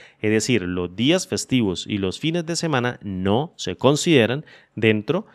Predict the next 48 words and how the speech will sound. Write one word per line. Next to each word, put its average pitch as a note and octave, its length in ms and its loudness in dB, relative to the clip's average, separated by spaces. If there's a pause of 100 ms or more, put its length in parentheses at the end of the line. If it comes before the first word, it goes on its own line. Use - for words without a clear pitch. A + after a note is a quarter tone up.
(300)
de A2 180 4
los G2 240 0
días D3 240 0
laborables D3 720 2
y A2+ 100 -2
la G2+ 100 0
función G2+ 460 -6
hace C3 180 -2
un C#3+ 80 -4
conteo C3 520 2
de G2+ 60 2
los F2+ 140 -4
días A#2 300 0
que F#2 100 -10
tú C#3 200 -4
le E3+ 80 2
digas C#3+ 360 2
y G#2+ 100 -6
te G#2 100 -2
devuelve G2 340 -2
el A2 80 -2
resultado. F#2 640 -6 (500)
Entonces, G#2+ 460 2
él A#2 140 0
te D3 100 2
da D3 100 6
aquí C#3+ 260 -2
todo C3+ 360 4
el, A2+ 220 2
el, G2+ 400 0
el, F#2+ 440 -2
el, F#2 540 -4 (100)
te G#2 120 0
da G#2+ 180 2
toda C#3 220 6
la G#2 340 2
información G#2 640 -2
acerca D3+ 380 -2
de D3 80 0
los C#3+ 180 -2
argumentos, B2+ 760 0
qué A#2+ 160 2
es A#2+ 120 2
fecha B2+ 260 -2
inicial G#2+ 400 -2
y A#2+ 60 -6
fecha B2 280 -6
inicial, B2 540 -2